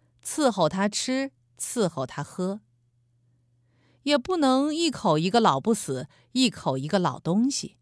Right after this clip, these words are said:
人家大教授五十多岁，正能干着呢，都学科带头人了，都二级教授、长江学者了。终身教授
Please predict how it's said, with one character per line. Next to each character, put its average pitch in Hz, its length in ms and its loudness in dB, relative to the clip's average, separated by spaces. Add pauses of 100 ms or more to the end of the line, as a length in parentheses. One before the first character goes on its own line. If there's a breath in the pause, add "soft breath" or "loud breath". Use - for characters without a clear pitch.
(760)
人 240 180 4
家 294 80 2
大 285 200 2
教 262 200 2
授 240 460 0 (180)
五 185 220 0
十 160 140 -4
多 208 180 2
岁， 202 440 -2 (360)
正 294 240 2
能 156 260 0
干 302 300 2
着 135 160 -6
呢， 165 140 -18 (520)
都 339 160 0
学 226 220 0
科 311 180 -2
带 285 200 0
头 190 180 0
人 175 220 0
了， 202 240 0 (240 soft breath)
都 240 140 4
二 202 260 2
级 180 180 -4
教 180 240 2
授、 160 480 -2 (140)
长 185 340 2
江 311 260 0
学 196 360 0
者 175 340 -6
了。 123 220 -14 (960)
终 330 240 0
身 349 240 -2
教 214 240 2
授 165 380 -2